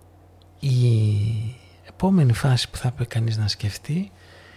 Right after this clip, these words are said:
είναι το τι σημαίνει η ελληνιστική και η ρωμαϊκή περίοδος, στην οποία εμείς με κάποιο τρόπο βρίσκουμε την πραγματική μας ρίζα, περισσότερο από ότι η λεγόμενη κλασική αρχαιότητα. Μετά προχωρώντας,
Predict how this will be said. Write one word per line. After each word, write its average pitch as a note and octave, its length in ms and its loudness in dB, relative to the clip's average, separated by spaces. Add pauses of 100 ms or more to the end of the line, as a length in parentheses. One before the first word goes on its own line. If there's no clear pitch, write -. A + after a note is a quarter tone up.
(160)
είναι E3 260 -4
το - 140 -6 (120)
τι A3 180 -4
σημαίνει C#3 920 0 (380)
η B2 120 -4
ελληνιστική A2+ 520 -2
και D#3 120 -6
η B2+ 60 0
ρωμαϊκή A#2+ 640 -4 (160)
περίοδος, A2 760 -2 (720)
στην - 280 -6
οποία D#3+ 220 -4
εμείς D3+ 560 -4 (300)
με A2+ 60 -6
κάποιο D3+ 300 -6
τρόπο D3 320 -4
βρίσκουμε C#3 440 -4 (240)
την - 140 -8
πραγματική G#2+ 480 -2
μας G#2 280 -2
ρίζα, G#2 420 -6 (360)
περισσότερο A2+ 500 -4
από A2+ 140 -6
ότι A2+ 400 -8
η - 140 -16
λεγόμενη G#2+ 420 0
κλασική G#2+ 500 -4
αρχαιότητα. - 640 -6 (760)
Μετά D3+ 180 -2
προχωρώντας, F3 840 0